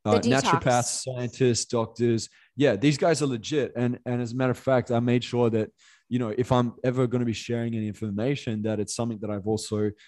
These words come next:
Speaker 1: utilized myself, and or on top of that, uh, there's visual evidence that it's not just coming from just them. Uh, you know, this,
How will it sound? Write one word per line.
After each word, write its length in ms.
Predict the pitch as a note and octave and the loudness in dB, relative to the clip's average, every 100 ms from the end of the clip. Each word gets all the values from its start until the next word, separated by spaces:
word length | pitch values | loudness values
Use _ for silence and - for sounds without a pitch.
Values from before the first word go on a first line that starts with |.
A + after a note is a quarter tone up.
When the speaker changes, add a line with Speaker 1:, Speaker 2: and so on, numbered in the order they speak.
| _ - | _ 0
Speaker 1:
utilized 640 | A2+ B2 A#2 G#2+ G#2+ - | 2 4 4 4 0 -4
myself, 580 | G#2 G2 - D3+ C#3+ - _ _ - | -6 -4 -2 0 0 -4 _ _ -6
and 260 | C3+ C#3+ C3+ | -2 -2 -2
or 260 | C3+ A#2 A#2 | -2 -2 -2
on 140 | A2+ | -4
top 260 | - A#2 A2+ | -4 -4 -4
of 120 | G2+ | -2
that, 280 | A2 A2 - _ _ - | -2 -2 -6 _ _ -6
uh, 200 | G#2+ G#2+ - A#2 | -2 -4 -6 -4
there's 220 | A#2 G2 | -2 0
visual 340 | G#2+ A2 B2+ | 0 2 4
evidence 600 | A2+ A2 A2+ A2 A2 - - | 4 2 0 -2 -6 -10 -6
that 200 | A#2 A2+ - | -4 -4 -6
it's 160 | - | -4
not 180 | B2+ C#3+ | -2 -2
just 180 | C3 B2 | -2 -2
coming 240 | - B2 A2+ | 0 -2 -2
from 200 | A2+ G#2 | -4 -4
just 320 | A2 G#2 - | -2 -2 -4
them. 260 | A2+ G#2+ G2+ _ _ _ | -4 -4 -8 _ _ _
Uh, 120 | F#2 - | -12 -4
you 140 | C3 | 0
know, 60 | A#2+ | 0
this, 260 | A2 C3+ | 0 -2